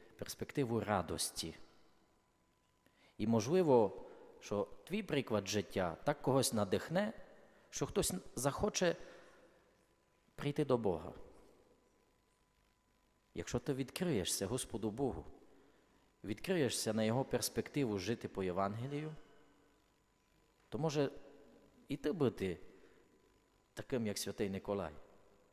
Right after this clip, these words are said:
І твій приклад життя може так когось захопити, що він захоче прийти до Бога. Щоб стати християнином, треба зустріти християнина. Я сам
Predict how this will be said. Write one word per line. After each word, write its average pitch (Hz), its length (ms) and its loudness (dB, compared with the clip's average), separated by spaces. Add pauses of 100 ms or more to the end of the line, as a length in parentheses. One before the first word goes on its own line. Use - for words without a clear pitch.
(340)
І 107 80 -4
твій 233 200 -4
приклад 131 420 2
життя 113 300 0
може 113 280 2
так 190 220 -2
когось 139 240 0
захопити, 127 580 -2
що 135 160 -2
він 139 120 -2
захоче 131 380 -4
прийти 123 300 -6
до 110 120 -2
Бога. 92 300 -4 (2250)
Щоб 113 260 -2
стати 160 300 0
християнином, 127 680 0
треба 117 240 0
зустріти 107 460 -4
християнина. 90 640 -4 (840)
Я 107 120 4
сам 143 400 4